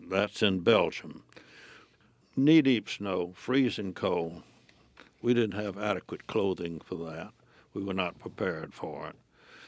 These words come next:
So we spent, um, a month and a half up there fighting in that knee-deep snow, initially fighting the Tiger tanks with just, um, hand grenades and, uh, bazookas, uh,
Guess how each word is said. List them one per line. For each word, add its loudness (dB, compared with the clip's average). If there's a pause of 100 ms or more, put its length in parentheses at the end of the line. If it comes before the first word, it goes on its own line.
(120)
So 2
we 6
spent, -2 (100)
um, -6 (540)
a -10
month -2
and 0
a -4
half 0 (380)
up -4
there -2
fighting 2
in 0
that -4
knee-deep -6
snow, -4 (640)
initially 8
fighting 0
the -4
Tiger -4
tanks -4
with -4
just, -6
um, -6 (500)
hand 2
grenades 0
and, -6 (600)
uh, -6
bazookas, 0 (200)
uh, -10